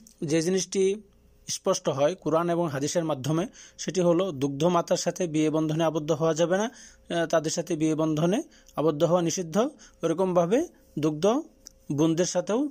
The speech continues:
বিয়ে বন্ধনে আবদ্ধ হওয়া যাবে না। তো এখন যে ব্যাংকটা তৈরি করা হচ্ছে, এই ব্যাংকে বিভিন্ন মহিলাদের কাছ থেকে দুগ্ধ নিয়ে এসে সংরক্ষণ করা হবে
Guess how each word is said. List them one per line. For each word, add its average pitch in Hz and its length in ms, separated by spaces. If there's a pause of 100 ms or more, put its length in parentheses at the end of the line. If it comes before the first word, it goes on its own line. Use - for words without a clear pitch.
বিয়ে 165 160
বন্ধনে 165 400
আবদ্ধ 156 280
হওয়া 180 240
যাবে 151 240
না। 104 200 (1040)
তো 147 80
এখন 185 480 (1120)
যে 156 460 (160)
ব্যাংকটা 175 440
তৈরি 180 240
করা 160 180
হচ্ছে, 156 320
এই 185 220
ব্যাংকে 165 560 (340)
বিভিন্ন 185 600 (360)
মহিলাদের 160 560
কাছ - 200
থেকে 180 260
দুগ্ধ 147 340
নিয়ে 170 280
এসে 190 280
সংরক্ষণ 170 480
করা 135 180
হবে 117 240